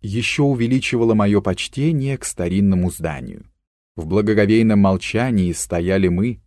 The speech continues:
перед усыпальницей героя. "Это, безусловно, одна из самых прекрасных и самых интересных церквей, посещенных мною в вашей стране", сказал я губернатору.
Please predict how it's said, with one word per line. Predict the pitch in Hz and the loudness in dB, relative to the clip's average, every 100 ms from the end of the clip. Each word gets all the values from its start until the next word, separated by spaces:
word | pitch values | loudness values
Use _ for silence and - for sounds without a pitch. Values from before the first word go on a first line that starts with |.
| _ - | _ -6
перед | 104 104 | -2 -2
усыпальницей | 98 - 90 90 98 95 - 92 | -2 -6 -4 -2 0 0 -2 -8
героя. | 85 92 80 65 50 - _ - | -4 -4 -4 -6 -10 -20 _ -4
"Это, | 104 107 143 | 0 2 4
безусловно, | 143 143 143 135 113 117 113 131 135 127 - _ _ | 2 2 0 -2 0 2 2 0 -2 -6 -14 _ _
одна | 98 90 110 117 | -4 -2 0 0
из | 107 | 0
самых | - 117 110 | 0 0 -2
прекрасных | - 104 - 87 104 - 78 71 _ _ - | -4 -6 -4 -4 -4 -6 -10 -14 _ _ -6
и | |
самых | 104 - 123 151 - | -4 0 0 0 0
интересных | 131 120 117 113 - 110 | -2 2 2 2 -2 -6
церквей, | - 117 104 104 131 123 71 _ _ _ | -4 -4 -4 -6 -4 -4 -6 _ _ _
посещенных | 101 - 98 - 104 101 95 | -6 -4 -4 0 2 2 2
мною | 92 98 92 | 0 2 0
в | |
вашей | 82 92 - | 0 -2 -2
стране", | 90 - 90 87 71 - _ _ | -6 -4 -6 -6 -8 -12 _ _
сказал | - - 85 82 80 | -8 -4 -2 -2 -2
я | 80 | -4
губернатору. | 78 87 110 117 78 - - | -4 -2 -2 -2 -6 -10 -18